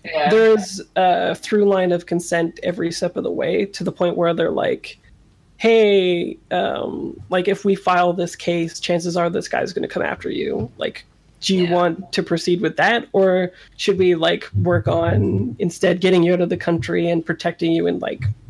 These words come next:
Speaker 2: somewhere else or something," right?
Speaker 1: Yeah.
Speaker 2: Like, through every step of the procedure of her, uh, getting justice and defending herself, uh, it is completely consent-based. Like, Ulfcock never does
Speaker 1: Yeah.
Speaker 2: anything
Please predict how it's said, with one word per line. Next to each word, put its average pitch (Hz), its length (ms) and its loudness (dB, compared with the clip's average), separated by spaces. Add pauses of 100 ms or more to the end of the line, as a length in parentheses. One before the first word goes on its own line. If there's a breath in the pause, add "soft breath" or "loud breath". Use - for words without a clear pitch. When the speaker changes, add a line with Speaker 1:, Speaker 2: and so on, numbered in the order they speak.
(160)
Speaker 2:
somewhere 85 420 -2
else - 220 -2
or - 80 -4
something," - 340 -4
right? 73 120 -2
Speaker 1:
Yeah. - 200 2
Speaker 2:
Like, 190 240 -4 (220 loud breath)
through 240 180 4
every 190 560 4
step 190 520 -2
of 180 160 -4
the - 80 -4
procedure 175 600 -4
of 170 140 -4
her, 170 460 0 (480 soft breath)
uh, 160 260 0
getting 165 300 2
justice 170 460 0
and 170 120 0
defending 170 360 0
herself, 202 580 0 (580)
uh, 71 300 0 (260)
it 90 80 4
is - 400 0 (160)
completely 180 720 0 (100)
consent-based. - 760 -4
Like, - 160 -4
Ulfcock - 420 -6
never - 220 -4
does 269 240 -2
Speaker 1:
Yeah. - 100 -12
Speaker 2:
anything - 840 -4